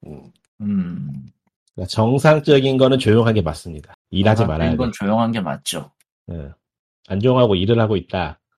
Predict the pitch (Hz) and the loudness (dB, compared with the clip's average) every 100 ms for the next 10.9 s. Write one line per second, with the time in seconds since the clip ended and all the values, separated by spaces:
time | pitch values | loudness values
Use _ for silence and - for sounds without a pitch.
0 | _ 101 98 98 92 - 135 101 - - | _ -10 -6 -6 -6 -4 -2 -2 -4 -4
1 | 123 98 80 78 78 - _ _ _ 104 | -4 -4 -6 -10 -12 -14 _ _ _ -6
2 | 110 117 113 107 98 101 120 123 107 98 | -4 -2 -4 -4 -6 -2 0 4 4 4
3 | 85 78 71 _ - 113 110 - 98 107 | 2 0 -6 _ -2 -2 -2 -4 -2 0
4 | 117 101 95 87 90 98 101 98 90 95 | 0 0 0 0 0 -2 0 -2 -2 -6
5 | 92 78 71 76 67 - 60 - _ _ | -8 -8 -12 -14 -14 -12 -14 -14 _ _
6 | - 90 185 90 92 92 87 73 71 82 | -10 -6 -6 -4 -4 -4 -8 -12 -10 -12
7 | 69 78 76 - - - - _ _ _ | -12 -16 -16 -14 -16 -16 -20 _ _ _
8 | - _ _ 90 110 120 113 92 92 110 | -20 _ _ -4 0 0 0 -2 -2 -2
9 | 117 113 110 104 101 87 98 113 107 143 | -2 -2 0 0 -2 -2 -2 -2 0 0
10 | 160 120 85 78 - 101 82 107 | 0 0 -6 -8 -8 -6 -4 -6